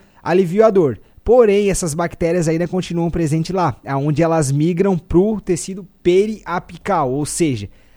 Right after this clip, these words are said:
do dente pro osso, acontece a migração,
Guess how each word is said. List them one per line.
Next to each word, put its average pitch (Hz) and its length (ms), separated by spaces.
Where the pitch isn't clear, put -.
do 147 160
dente 175 600
pro 175 220
osso, 208 420
acontece 160 400
a - 20
migração, 175 680